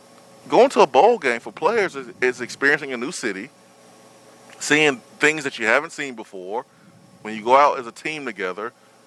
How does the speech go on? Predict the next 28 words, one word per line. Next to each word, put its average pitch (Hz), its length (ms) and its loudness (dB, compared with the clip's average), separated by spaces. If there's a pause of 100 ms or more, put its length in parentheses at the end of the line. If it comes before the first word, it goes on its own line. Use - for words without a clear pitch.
(440)
like, 196 120 -2
I - 40 2
remember 170 320 -4
when 127 120 -8
we 143 80 -10
went 143 180 -8
to - 80 -20
Tampa, 131 560 0
we 101 120 -12
went 101 180 -12
to - 80 -18
Dallas, 127 580 0 (340)
like, 123 180 -4
going 143 320 -2
to, 127 400 -12 (360)
you 90 60 -16
know, 85 160 -12 (160)
the 92 60 -18
Mavericks 120 440 -2
game 117 560 -8
and, 87 120 -18 (320)
and, 87 120 -20 (100)
and 95 220 -16
going, 123 480 -4 (260)
uh, 92 140 -6
to 98 100 -12
team 131 320 -8
outings. 120 680 -2